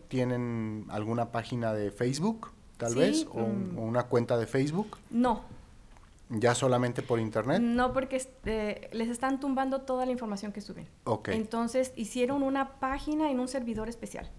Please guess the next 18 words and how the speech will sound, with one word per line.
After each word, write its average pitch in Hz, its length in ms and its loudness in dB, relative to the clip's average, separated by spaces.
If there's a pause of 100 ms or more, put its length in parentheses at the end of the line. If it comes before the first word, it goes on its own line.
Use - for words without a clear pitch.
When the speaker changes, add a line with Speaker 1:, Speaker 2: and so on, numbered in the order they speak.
(100)
Speaker 1:
Ok. 156 240 -2 (340)
Speaker 2:
Entonces, 226 400 -2
toda 269 160 0
la 285 60 0
información 269 480 -2
está 247 380 -2
en, 226 220 -2
en 208 140 -4
la 190 100 -6
página. 262 280 -10 (260)
Speaker 1:
Ok. 104 220 -2 (640)
Perfecto, - 520 0 (160)
muy 165 160 4
bien. 156 280 2 (380)
Pues 120 160 2
excelente, 151 760 4
ahí 127 200 2
está 165 480 6